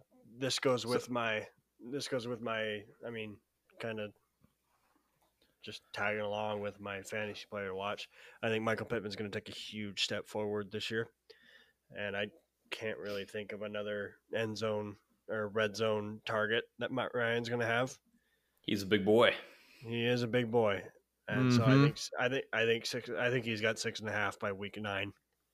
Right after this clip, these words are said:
Speaker 2: Okay. I like that. Well, so all of our betting picks are relating to the Colts, so I'll just keep it going. Um, Jonathan Taylor under thirteen and a half rushing touchdowns.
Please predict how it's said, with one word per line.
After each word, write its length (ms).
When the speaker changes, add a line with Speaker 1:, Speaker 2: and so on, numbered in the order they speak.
Speaker 2:
Okay. 300
I 100
like 260
that. 280
Well, 420
so 240
all 240
of 100
our 120
betting 300
picks 280
are 120
relating 320
to 100
the 100
Colts, 340
so 200
I'll 140
just 180
keep 180
it 80
going. 400
Um, 360
Jonathan 400
Taylor 560
under 580
thirteen 360
and 120
a 40
half 420
rushing 460
touchdowns. 680